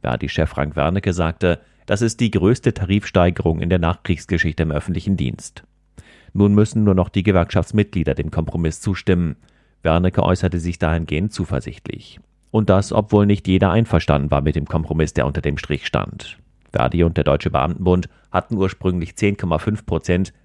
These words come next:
mindestens aber fünfhundert Euro mehr pro Monat gefordert und so Erwartungen in die Höhe getrieben.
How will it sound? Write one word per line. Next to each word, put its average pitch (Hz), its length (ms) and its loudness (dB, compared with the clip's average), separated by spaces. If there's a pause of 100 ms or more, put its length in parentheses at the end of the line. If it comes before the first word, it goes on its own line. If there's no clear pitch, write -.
(120)
mindestens 104 480 0
aber 87 240 2
fünfhundert 98 480 -2
Euro 98 240 2
mehr 71 160 0
pro - 180 0
Monat 78 360 -2
gefordert 82 480 0 (480)
und 117 160 4
so 107 180 6
Erwartungen 85 540 2
in 82 100 -2
die 98 140 4
Höhe 71 200 2
getrieben. - 520 -6